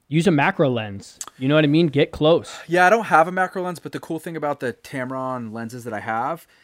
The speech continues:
Speaker 2: they shoot, um, two, I think it's, is it one-to-two or two-to-one ratio? So, like, when you shoot macro, it's one-to-one. So they call it, like, life size.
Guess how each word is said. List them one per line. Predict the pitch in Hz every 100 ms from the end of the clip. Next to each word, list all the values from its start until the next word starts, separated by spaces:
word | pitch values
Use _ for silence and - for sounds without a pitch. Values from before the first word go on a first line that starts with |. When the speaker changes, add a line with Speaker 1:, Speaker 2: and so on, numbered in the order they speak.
| _
Speaker 2:
they | 117 123 135
shoot, | 139 - - 156 147 - _
um, | 131 120 110 107 101 98 95 - _ - - _ _ _ _
two, | - - 156 160
I |
think | 135 196
it's, | - -
is | 113
it | - _ _ _ 120
one-to-two | 135 170 - 175 170
or |
two-to-one | 131 131 113 104 101 110 _
ratio? | 117 107 - 110 104 101 110 _ _
So, | - 147 131
like, | 131
when | 151
you |
shoot | 139 185
macro, | 143 131 - 117
it's | 107
one-to-one. | 107 123 110 101 98
So | 92 110
they |
call | 104 - 113
it, |
like, | 104 104
life | 101 101
size. | - 131 139 151